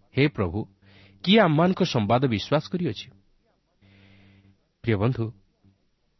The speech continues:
ଯିଶାୟା ତେପନ ପର୍ବଟି ଯିଏ ଖ୍ରୀଷ୍ଟଙ୍କ ବିଷୟ ନେଇ ପ୍ରକାଶ କରେ, ପବିତ୍ର ଧର୍ମଶାସ୍ତ୍ର ତହିଁରେ କୌଣସି ସନ୍ଦେହଜନକ ପ୍ରଶ୍ନ ଛାଡ଼େ ନାହିଁ। ଏହି ତେପନ ପର୍ବର ପ୍ରଥମ ନଅଟି ପଦ ଖ୍ରୀଷ୍ଟଙ୍କର କ୍ଲେଶଭୋଗର ବିଷୟକୁ ପ୍ରକାଶ କରେ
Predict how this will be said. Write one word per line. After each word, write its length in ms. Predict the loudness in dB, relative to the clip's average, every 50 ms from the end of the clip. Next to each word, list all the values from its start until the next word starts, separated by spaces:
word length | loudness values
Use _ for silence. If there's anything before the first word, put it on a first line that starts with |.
| _ _ -14
ଯିଶାୟା 460 | -10 -8 -8 -6 -4 -2 -2 -2 -2 -2 -4 -4
ତେପନ 260 | -4 -2 0 0 0 0
ପର୍ବଟି 380 | 0 0 0 0 0 -2 -2 -2
ଯିଏ 160 | 0 0 0
ଖ୍ରୀଷ୍ଟଙ୍କ 500 | 0 -2 -4 -4 -4 -4 -4 -2 -2 -2
ବିଷୟ 340 | -2 -4 -4 -4 -2 0 0
ନେଇ 140 | 0 0 -2
ପ୍ରକାଶ 360 | -4 -6 -6 -4 -2 -4 -4 -4
କରେ, 160 | -4 -6 -6 -6 -6
ପବିତ୍ର 380 | -6 -6 -6 -6 -4 -6 -6 -6
ଧର୍ମଶାସ୍ତ୍ର 640 | -6 -6 -6 -6 -6 -6 -6 -8 -8 -8 -6 -4 -4 -4 -4 -4
ତହିଁରେ 340 | -6 -6 -4 -2 -2 -2 -4 -6 -8 _ _ -20 -20 _ _ -4
କୌଣସି 400 | 0 2 2 2 2 0 -2 -4
ସନ୍ଦେହଜନକ 600 | -4 -4 -4 -4 -2 0 0 0 0 0 -2 -2 -4
ପ୍ରଶ୍ନ 340 | -4 -4 -6 -6 -6 -6 -6 -6
ଛାଡ଼େ 280 | -6 -6 -8 -10 -8 -8
ନାହିଁ। 260 | -10 -10 -12 -12 -16 -18 -20 _ _ _ _ _ _ _ _ _ _ _ _ _ -20 -20 -20 -20 -20 -20 -20 -20 -20 -20 -20 -12 _ -2
ଏହି 100 | 0 0
ତେପନ 260 | 2 2 2 2 2
ପର୍ବର 320 | 2 2 2 2 2 2 0 0
ପ୍ରଥମ 360 | 0 -2 -4 -2 -2 0 0 2
ନଅଟି 440 | 2 2 2 2 2 0 0 -2 -2 -2 -4 -4
ପଦ 200 | -6 -4 0 0 0 0 -2 -4
ଖ୍ରୀଷ୍ଟଙ୍କର 640 | -4 -4 -4 -4 -2 0 0 0 0 0 0 0 0 0
କ୍ଲେଶଭୋଗର 680 | 0 -2 -4 -4 -2 -2 -2 -2 0 -2 -2 -2 -2 -2
ବିଷୟକୁ 480 | -2 -4 -6 -4 -2 -2 -2 -2 -4 -6
ପ୍ରକାଶ 320 | -8 -8 -10 -10 -12 -14 -14 -16
କରେ 160 | -16 -18